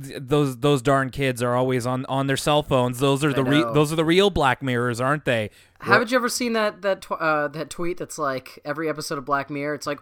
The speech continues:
Speaker 2: "Oi, me phone's evil."
Speaker 1: <laughs> Yes, I have. I'm pretty sure. I, I, I feel like
Speaker 2: Uh,
Speaker 1: I've seen several variations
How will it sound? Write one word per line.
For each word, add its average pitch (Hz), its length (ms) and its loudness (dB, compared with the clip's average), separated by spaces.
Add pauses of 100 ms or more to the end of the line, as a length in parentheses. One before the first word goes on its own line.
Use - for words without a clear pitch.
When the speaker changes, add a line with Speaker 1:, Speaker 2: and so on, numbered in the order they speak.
Speaker 2:
"Oi, 294 300 10
me 233 100 -2
phone's 262 440 6
evil." 202 520 -2 (340)
Speaker 1:
<laughs> - 60 -14 (680)
Yes, 156 280 -2
I 156 100 -2
have. 127 380 -8
I'm 131 140 -10
pretty 131 260 -6
sure. 117 160 -6 (300)
I, 147 80 4
I, 165 320 4
I - 20 2
feel 202 100 4
like 214 120 4
Speaker 2:
Uh, - 20 -2
Speaker 1:
I've 175 80 -2
seen 190 160 -4
several 147 320 2
variations 127 580 -2